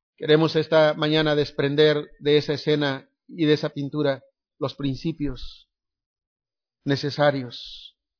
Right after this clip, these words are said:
para nuestro crecimiento y perfección. Y ayúdanos, Dios,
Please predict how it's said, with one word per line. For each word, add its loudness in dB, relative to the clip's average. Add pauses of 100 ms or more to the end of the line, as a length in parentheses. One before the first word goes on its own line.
(760)
para 0
nuestro -2
crecimiento -6 (1300)
y -8
perfección. -8 (880)
Y -6
ayúdanos, 4
Dios, -6